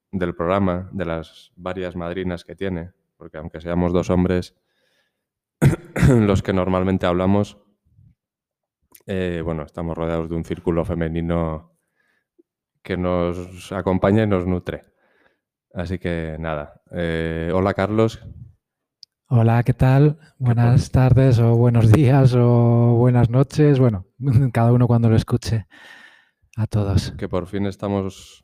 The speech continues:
Speaker 1: los dos juntos y no tenemos que grabar las cosas por separado, porque ya tenemos, poco a poco vamos haciéndonos con un pequeño equipo y ya nos permite,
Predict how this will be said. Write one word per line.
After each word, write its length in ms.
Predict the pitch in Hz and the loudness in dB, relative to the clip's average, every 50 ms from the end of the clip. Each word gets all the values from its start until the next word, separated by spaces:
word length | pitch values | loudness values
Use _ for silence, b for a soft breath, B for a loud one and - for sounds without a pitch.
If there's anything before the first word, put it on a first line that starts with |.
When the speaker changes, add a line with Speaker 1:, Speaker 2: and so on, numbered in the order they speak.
| _ _ - | _ _ -12
Speaker 1:
los 240 | 98 92 92 90 | -6 -6 -4 -2
dos 160 | 90 107 101 - | -2 -4 -4 -4
juntos 460 | - - 107 104 - 107 107 104 107 | -4 -4 -4 -2 -2 -2 -4 -4 -4
y 40 | 92 | -6
no 120 | 90 87 | -8 -6
tenemos 260 | - 95 95 95 - | -6 -4 -4 -4 -4
que 140 | - 98 92 | -6 -8 -8
grabar 320 | 87 87 90 90 92 - | -6 -4 -4 -4 -4 -4
las 160 | 95 87 87 - | -6 -6 -6 -6
cosas 260 | - 92 98 - - | -6 -4 -4 -4 -4
por 200 | - - 90 - | -4 -6 -6 -4
separado, 580 | - 90 - 90 90 98 101 98 95 107 - _ b b b b b b b b b b b b _ _ _ | -6 -6 -4 -2 -2 -2 -2 -4 -4 -6 -10 _ b b b b b b b b b b b b _ _ _
porque 220 | _ - 90 87 87 | _ -6 -4 -2 0
ya 120 | 90 90 | 0 0
tenemos, 720 | 87 101 95 98 98 98 98 98 95 95 92 90 87 80 - - | 2 2 2 2 2 0 0 -2 -2 -4 -6 -8 -8 -10 -14 -18
poco 160 | - 95 101 | -14 -10 -10
a 80 | 98 95 | -10 -8
poco 180 | 104 95 98 92 | -8 -4 -2 -2
vamos 560 | 90 90 92 92 92 87 - - - - _ _ _ _ - | -2 0 0 -2 -2 -4 -6 -10 -20 -20 _ _ _ _ -10
haciéndonos 500 | 98 87 90 95 95 92 92 92 92 - | -8 -6 -6 -6 -4 -4 -4 -4 -4 -6
con 140 | - - 92 | -6 -6 -6
un 220 | 92 92 90 87 | -4 -4 -4 -2
pequeño 340 | 87 95 87 - 95 90 90 | -2 -2 0 0 0 0 0
equipo 440 | 90 - 101 95 - 98 98 - _ _ _ _ _ _ _ _ _ _ _ _ _ _ _ _ _ _ _ _ _ _ _ _ _ _ _ - _ | 0 0 0 0 2 0 0 -2 _ _ _ _ _ _ _ _ _ _ _ _ _ _ _ _ _ _ _ _ _ _ _ _ _ _ _ -16 _
y 180 | - 101 92 92 | -4 -2 0 0
ya 200 | 90 87 87 87 | 0 0 0 0
nos 160 | 90 92 87 | 0 0 -2
permite, 960 | - - 82 85 82 82 - - 87 85 85 85 85 85 82 80 78 76 73 | -2 -2 -4 -4 -4 -4 -4 -6 -6 -6 -6 -6 -8 -8 -10 -12 -12 -14 -16